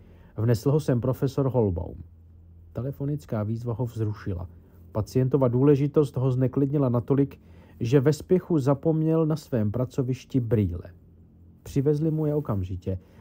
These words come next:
ale operace se o patnáct minut zpozdila. Klidu mu to nepřidalo. Doktor Honěk si počínal jako obyčejně. Připravil směs, než nasadil operovanému masku,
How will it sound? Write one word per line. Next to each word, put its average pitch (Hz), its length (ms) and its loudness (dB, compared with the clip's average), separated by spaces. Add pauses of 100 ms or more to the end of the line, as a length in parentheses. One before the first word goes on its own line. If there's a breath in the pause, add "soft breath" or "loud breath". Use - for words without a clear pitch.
(140 loud breath)
ale 127 180 2
operace 170 460 0
se 170 140 -6
o 151 100 -2
patnáct 180 580 -2
minut 139 340 0
zpozdila. 139 600 0 (840)
Klidu 151 320 2
mu 147 140 0
to 135 120 -2
nepřidalo. 90 480 -6 (720 loud breath)
Doktor 123 220 2
Honěk 135 320 2
si 139 120 0
počínal 131 540 -2
jako 120 220 -2
obyčejně. 101 720 -8 (500 soft breath)
Připravil 139 540 2
směs, 131 540 -4 (520)
než 95 140 -4
nasadil 107 420 -6
operovanému 107 600 -2
masku, 113 400 -4